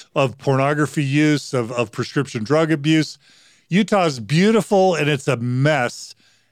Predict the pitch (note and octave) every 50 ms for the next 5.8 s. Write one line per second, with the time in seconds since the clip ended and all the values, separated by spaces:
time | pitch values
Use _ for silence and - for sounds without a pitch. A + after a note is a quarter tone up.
0 | _ _ - D3 D3 D3 D3 C#3+ C3+ C3 D3 C#3 C#3 C#3+ C#3+ C#3+ C#3+ C3 A#2+ C3+
1 | B2+ C#3+ D#3+ E3+ D#3+ D#3 C#3 - - F3+ F#3 F3 D3 - - - D3+ D3+ B2 C3
2 | C3 A#2 A#2+ C3+ D3 D3+ C#3+ B2 - _ _ _ _ _ _ _ _ _ _ _
3 | _ _ A2+ G#2+ C#3 D3 C3+ C#3+ C#3 B2 B2+ A2+ G2+ - E3 F3+ E3+ D3 C3 -
4 | C3+ - - A#2+ G#2+ - - E3+ D#3+ C#3+ C3+ B2 A2+ - - - D3 B2 B2+ B2
5 | B2 C3+ C#3 C3+ - C#3 A#2 G2+ - C3 C#3 C3+ D#3+ - -